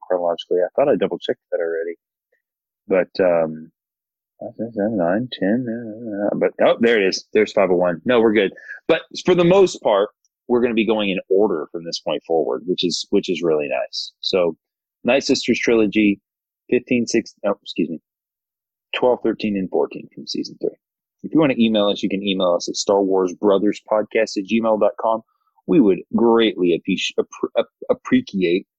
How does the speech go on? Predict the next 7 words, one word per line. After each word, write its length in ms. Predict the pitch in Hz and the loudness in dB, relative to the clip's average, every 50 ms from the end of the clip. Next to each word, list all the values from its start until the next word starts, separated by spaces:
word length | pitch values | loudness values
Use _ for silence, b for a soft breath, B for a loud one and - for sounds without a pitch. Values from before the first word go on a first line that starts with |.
| _ _ _ _ _ _ - | _ _ _ _ _ _ -4
an 160 | 104 92 95 - - | -4 -4 -2 -2 0
iTunes 640 | 95 107 107 104 - - 107 101 101 98 95 92 - - - | 0 0 0 -2 -4 -6 -6 -6 -6 -8 -8 -8 -8 -8 -4
review. 340 | - 101 92 80 92 95 95 | -2 -2 0 0 0 0 0
What's 140 | 131 160 - | 0 0 0
that 160 | 110 - - | 0 -2 0
from? 200 | - 98 85 76 - | -2 -2 -2 -2 -2
Appreciate. 640 | - - - - 107 92 - - 85 78 71 69 - | -6 -6 -2 -2 -4 -4 -4 -6 -4 -4 -4 -4 -6